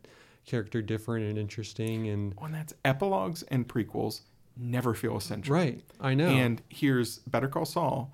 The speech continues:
Speaker 2: which feels like an essential prequel.
Speaker 1: Mm-hmm.
Speaker 2: And here's El Camino, that feels like an actual essential epilogue.
Speaker 1: Yeah.
Speaker 2: Uh, and epilogues are by their nature tacked on. And this, if, if they had ended the series with two more episodes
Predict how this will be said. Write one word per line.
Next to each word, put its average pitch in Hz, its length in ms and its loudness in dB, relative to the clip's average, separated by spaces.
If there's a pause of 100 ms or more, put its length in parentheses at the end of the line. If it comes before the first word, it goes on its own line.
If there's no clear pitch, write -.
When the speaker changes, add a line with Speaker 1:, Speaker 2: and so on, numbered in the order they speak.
(220)
Speaker 2:
which 120 220 2
feels 135 400 2
like 110 220 2
an 113 60 0
essential 107 400 -2
prequel. - 420 -6 (180)
Speaker 1:
Mm-hmm. 113 320 0
Speaker 2:
And 127 220 2
here's 117 220 2
El 123 160 0
Camino, 135 600 0
that 127 220 -2
feels 139 360 2
like 117 160 0
an 123 180 -4
actual 127 540 -2
essential 117 680 -2 (140)
epilogue. 147 440 -2
Speaker 1:
Yeah. 127 280 0 (420)
Speaker 2:
Uh, 117 260 2
and 117 160 0
epilogues 139 500 2
are 110 120 2
by 110 200 -2
their 107 140 0
nature 127 500 -2
tacked 113 340 -10
on. 139 400 -4 (640)
And 117 320 2
this, 117 520 -2 (400)
if, - 200 2
if - 180 0
they 135 200 4
had 139 180 0
ended 135 220 4
the 143 80 0
series 143 400 0
with 117 120 -2
two - 160 0
more 135 200 2
episodes 151 580 -2